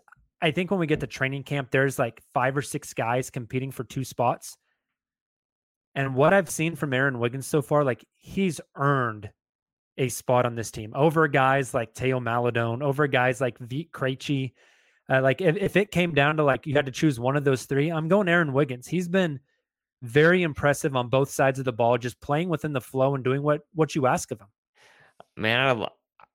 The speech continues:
Speaker 2: I, I think everybody has spoken on behalf of Teo Maledon, right?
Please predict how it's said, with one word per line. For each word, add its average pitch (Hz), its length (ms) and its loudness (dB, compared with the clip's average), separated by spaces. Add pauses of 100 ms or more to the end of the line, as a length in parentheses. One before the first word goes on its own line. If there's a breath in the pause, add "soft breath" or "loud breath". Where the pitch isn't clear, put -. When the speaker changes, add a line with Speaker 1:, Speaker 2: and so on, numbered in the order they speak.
(460)
Speaker 2:
I, 113 220 -2 (400)
I 160 120 2
think 190 260 2
everybody 117 540 4
has 101 140 0
spoken 98 680 0
on 101 260 -4
behalf 98 460 -4
of 90 100 -8
Teo 98 260 -2
Maledon, 95 640 -6
right? 101 460 -2